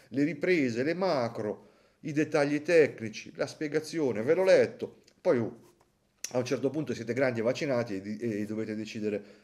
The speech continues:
ah sì, questo qua è l'orologio che fa per me, ah no, questo non è l'orologio che fa per me, però siccome non siete voi a decidere, perché di solito decide per voi quella infingarda scimmietta che avete sulla spalla, è il rischio di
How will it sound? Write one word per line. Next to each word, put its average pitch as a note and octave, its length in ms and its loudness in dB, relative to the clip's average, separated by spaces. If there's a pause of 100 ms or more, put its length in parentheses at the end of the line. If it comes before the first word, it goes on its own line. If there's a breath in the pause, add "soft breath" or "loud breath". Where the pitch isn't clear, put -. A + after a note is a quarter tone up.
ah D#3+ 160 -8
sì, G#2 420 -6
questo A2+ 240 -10
qua E3+ 100 0
è - 40 4
l'orologio C3+ 320 2
che B2 60 -8
fa A#2+ 140 -2
per B2 160 0
me, B2+ 340 -4
ah D#3 220 -4
no, D3 300 -2
questo C#3 260 -8
non B2 120 -4
è C#3+ 60 -2
l'orologio C3 380 0
che A2+ 120 -10
fa A2+ 100 -4
per B2 140 -4
me, C#3 180 -4 (380 loud breath)
però - 140 0
siccome C#3 260 -4
non A#2+ 100 -2
siete C#3+ 220 -2
voi A#2+ 300 0
a F#2 60 0
decidere, G2+ 460 -8
perché G2+ 200 -8
di G#2+ 100 -10
solito B2 280 -2
decide B2 420 -2
per B2 140 -2
voi B2+ 300 -2 (360 loud breath)
quella D#3 200 -2
infingarda C3 560 0
scimmietta B2+ 400 -4
che A2 100 -4
avete B2+ 220 -2
sulla A#2+ 180 -4
spalla, G2+ 680 -4
è - 120 -4
il D3+ 220 2
rischio D3+ 300 -4
di C3+ 200 -2